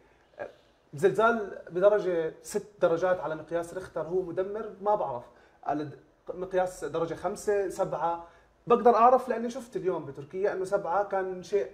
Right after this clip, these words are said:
مهول. إيش الفرق بين هاي الدرجات للناس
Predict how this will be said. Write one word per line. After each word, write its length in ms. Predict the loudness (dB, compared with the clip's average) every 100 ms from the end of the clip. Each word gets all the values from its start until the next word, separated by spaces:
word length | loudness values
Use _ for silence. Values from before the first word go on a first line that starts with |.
| -14 -10
مهول. 320 | -8 -6 -6 -10 -18 _ _ 2
إيش 180 | 4
الفرق 280 | 0 0 0
بين 320 | 0 0 0
هاي 200 | -2 -6
الدرجات 580 | -6 -6 -8 -6 -6 -6
للناس 360 | -4 -4 -6